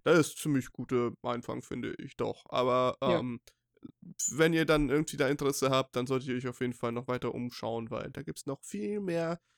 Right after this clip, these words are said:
Speaker 1: äh, ja, viel mehr Schätze sozusagen, die ihr finden könnt. Ähm,
Speaker 2: Ja, auf jeden Fall.
Speaker 1: genau. Und, äh, wie ich schon gesagt hab, äh, glaub ich, schon ein bisschen er-, erwähnt hab, ähm, der erste Film ist wirklich einfach nur pure Detektivgeschichte.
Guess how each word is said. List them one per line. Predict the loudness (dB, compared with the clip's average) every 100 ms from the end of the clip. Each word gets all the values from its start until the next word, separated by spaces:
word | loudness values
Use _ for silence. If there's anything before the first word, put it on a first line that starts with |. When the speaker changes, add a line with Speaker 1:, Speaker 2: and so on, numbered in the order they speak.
| _ _ -6
Speaker 1:
äh, | -4 -4 -4
ja, | 0 0 -2
viel | -8 -4 0
mehr | 2
Schätze | 2 0 -2 -4
sozusagen, | -8 -10 -8 -6 -6 -6
die | -8
ihr |
finden | -6 -8 -8
könnt. | -10 -10 -10 _ -20 -20 -20 _ -2
Ähm, | 2 2 2 2
Speaker 2:
Ja, | 2 0 _ _
auf | -8 -8
jeden | -12
Fall. | -10 -10 -2
Speaker 1:
genau. | 2 2 2 -4 _
Und, | 0 2 2 0
äh, | 2 4 2 0
wie | -2
ich | 0
schon | 2
gesagt | 2 2 0 -2
hab, | -4 -2
äh, | 0 2 4 2 0 -6 -4
glaub | -2
ich, | -2
schon | -4 -6
ein |
bisschen | -6 -6
er-, | -4 -4
erwähnt | -4 -6 -6
hab, | -8 -8 _ _ _
ähm, | -2 0 -2 -2 -2
der | 2
erste | 2 2 0
Film | 0 0
ist | -2
wirklich | -2 -4 -4
einfach | -4 -2
nur | -2 -4
pure | -2 0 0
Detektivgeschichte. | -2 -6 -8 -10 -8 -10 -10 -8 -8